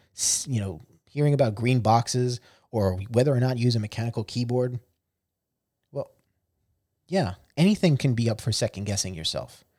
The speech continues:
from the languages you know to your O S, and yes, even something as dumb as whether or not you use a mouse. So first things first, stop scrolling.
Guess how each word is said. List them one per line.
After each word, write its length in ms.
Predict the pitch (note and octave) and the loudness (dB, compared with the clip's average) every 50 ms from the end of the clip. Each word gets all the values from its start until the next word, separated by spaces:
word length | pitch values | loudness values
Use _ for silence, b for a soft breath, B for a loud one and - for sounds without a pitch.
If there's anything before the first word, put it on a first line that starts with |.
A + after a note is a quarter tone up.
| _ _ _ | _ _ _
from 160 | _ B2 A#2 | _ -4 -4
the 100 | G#2+ F2+ | -2 0
languages 540 | F#2 F#2 A#2+ D#3+ G3+ A3 G#3 F#3+ G3 F3+ D3+ | 2 4 4 4 4 2 2 2 2 0 2
you 160 | D#3+ F3 E3 | 2 2 2
know 380 | D3+ C#3+ C3+ C3+ B2+ C3 B2 A#2+ _ _ - | 4 4 4 2 0 -2 -4 -8 _ _ -6
to 100 | - B2 | -4 -4
your 160 | A2 G2 - - - | -4 -4 -4 -4 0
O 180 | B2+ C#3 D3 | 2 4 6
S, 340 | C#3+ C#3 C3+ - - - - b b b b b b b | 6 6 4 2 -2 -6 -8 b b b b b b b
and 120 | b B2 C3 | b 0 2
yes, 200 | C#3+ B2+ - - | 2 2 2 2
even 240 | C#3 C#3+ D#3+ F3+ E3+ | 2 2 4 4 2
something 520 | - E3 D3 C#3 C#3+ D3 D3 D3 C#3+ A#2+ - | 2 2 2 2 2 0 0 -2 -2 -6 -6
as 200 | G#2+ A2+ A2 A2 | -4 -4 -4 -4
dumb 360 | A#2+ A#2+ B2+ B2 B2+ C3 B2+ | -4 -2 0 0 0 0 -2
as 200 | - - G#2 G#2+ | -2 -4 -6 -6
whether 280 | A2 A2+ B2+ C#3+ D#3 D#3 | -4 -2 0 2 2 4
or 60 | D3 | 2
not 280 | C3 B2 A#2 A2+ G2 G#2 | 2 0 0 -2 -4 -4
you 100 | A2 G#2 | -6 -4
use 240 | G2+ G#2 G#2 G#2 | -4 -4 -4 -4
a 60 | G#2+ F2 | -4 -6
mouse. 480 | F2 D#2+ - - - - - - - _ _ _ _ _ _ _ _ _ _ _ _ _ _ _ _ _ _ _ _ _ _ _ _ _ _ _ _ _ _ _ _ _ _ _ _ | -6 -8 -8 -6 -6 -4 -4 -6 -8 _ _ _ _ _ _ _ _ _ _ _ _ _ _ _ _ _ _ _ _ _ _ _ _ _ _ _ _ _ _ _ _ _ _ _ _
So 160 | - - D3 | 0 2 2
first 320 | C3 - - E3+ E3+ - - | 2 4 4 2 2 2 2
things 200 | E3 D3+ D3 - | 0 0 0 2
first, 280 | D#3 C3+ A#2 - - _ _ _ _ _ _ _ _ _ _ _ _ | 2 0 0 0 -4 _ _ _ _ _ _ _ _ _ _ _ _
stop 300 | - - - D3 D3 D3 | -12 -2 4 6 6 6
scrolling. 420 | - - - B2 G#2+ F#2 D2+ C#2+ | 6 4 0 0 0 -2 -4 -8